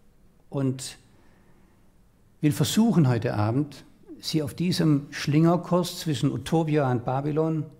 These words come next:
mitzunehmen auf diese Reise. Es gab eine historische Phase, wo die europäische Stadt erfunden, Anführungszeichen, wurde, also Stichwort für die Experten im Kreise Lorenzetti und die italienische Renaissance,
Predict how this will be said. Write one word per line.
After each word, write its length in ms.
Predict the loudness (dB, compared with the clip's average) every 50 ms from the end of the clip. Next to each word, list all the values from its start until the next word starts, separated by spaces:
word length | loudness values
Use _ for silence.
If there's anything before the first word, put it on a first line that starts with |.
| _ _ _ _ _ _ _ _ _
mitzunehmen 540 | -2 -2 -2 0 0 2 2 4 2 2
auf 120 | 0 -2 -4
diese 260 | -6 -6 -6 -4 -4
Reise. 360 | -6 -6 -8 -8 -10 -12 -14 -16 -18 -20 _ _ -14 -10
Es 200 | -8 -8 -8 -4
gab 240 | 0 0 0 0 0
eine 240 | 0 2 2 2 0 0 -6 -14 -14
historische 560 | -8 -8 -2 2 2 2 4 2 2 0 -2 -2
Phase, 680 | 0 -2 0 0 0 -2 -2 -2 -2 -2 -2 -2 -4 -6 -10 -14 -20 -20 -20 _ _ -20 -20 -20 -20 -20 -20 -20 -20 -20 -20 _ _
wo 580 | -2 0 2 4 4 4 4 2 0 -6 -14 -20 -20 _ _ _ -12 _
die 80 | -2 0
europäische 540 | 0 0 0 0 0 0 0 2 0 -2 -2
Stadt 340 | -2 -2 -2 -4 -4 -8 -16 -4
erfunden, 880 | -4 -4 -4 -4 -4 2 6 8 10 10 8 8 6 4 4 4 2 0 -2
Anführungszeichen, 920 | -2 -2 -2 -2 -4 -2 -2 -2 -4 -4 -4 -4 -4 -2 -2 -2 -2 -2
wurde, 440 | -2 -2 -2 -2 -2 -2 -2 -2 -4 -4 -10 -18 -20 -20 -20 -20 _ _ _
also 160 | -8 -8 -8
Stichwort 540 | -6 -6 -6 -8 -6 -4 -4 -4 -4 -6 -8
für 100 | -12 -10
die 180 | -8 -8 -10 -10
Experten 500 | -10 -12 -12 -10 -8 -8 -4 -2 0 0
im 120 | 0 -2
Kreise 460 | -4 -6 -6 -6 -4 -4 -4 -4 -2
Lorenzetti 680 | -2 -2 -2 0 -2 -2 0 0 -2 -2 0 -2 -2
und 80 | -2 -2
die 80 | -4 -4
italienische 560 | -4 -4 -4 -2 -2 0 0 0 -2 -2 0
Renaissance, 600 | 0 0 0 0 0 0 0 0 0 -2 -4